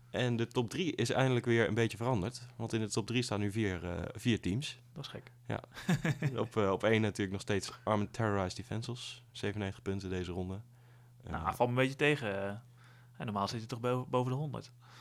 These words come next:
Speaker 1: Ja, dat is waar. Maar ja, nu, eh,
Speaker 2: Minder ploeg-, ploegen natuurlijk,
Speaker 1: Ja,
Speaker 2: minder wedstrijden.
Speaker 1: precies.
Speaker 2: Ja, oké, fair enough.
Speaker 1: Hij had wel Giovinco, Piatti, Vasquez. En die speelden alle drie, eh, goed.
Speaker 2: Ja,
Speaker 1: Dus, eh,
Speaker 2: scoorde.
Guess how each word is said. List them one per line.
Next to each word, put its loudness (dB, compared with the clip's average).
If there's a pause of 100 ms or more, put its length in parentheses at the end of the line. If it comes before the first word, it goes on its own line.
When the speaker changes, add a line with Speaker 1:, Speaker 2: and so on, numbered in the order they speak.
(160)
Speaker 1:
Ja, 0
dat 0
is -10
waar. 2
Maar 0
ja, -2
nu, -2
eh, -2
Speaker 2:
Minder -2 (120)
ploeg-, -8
ploegen -8
natuurlijk, -8
Speaker 1:
Ja, 2
Speaker 2:
minder -2
wedstrijden. -8 (120)
Speaker 1:
precies. -14
Speaker 2:
Ja, -10
oké, -18
fair -8
enough. -12 (220)
Speaker 1:
Hij -4
had -2
wel 4
Giovinco, 2
Piatti, 0 (140)
Vasquez. -4
En -10
die -8
speelden -8
alle -6
drie, -8
eh, -8 (260)
goed. -6 (400)
Speaker 2:
Ja, -6
Speaker 1:
Dus, -16
eh, -16 (180)
Speaker 2:
scoorde. -8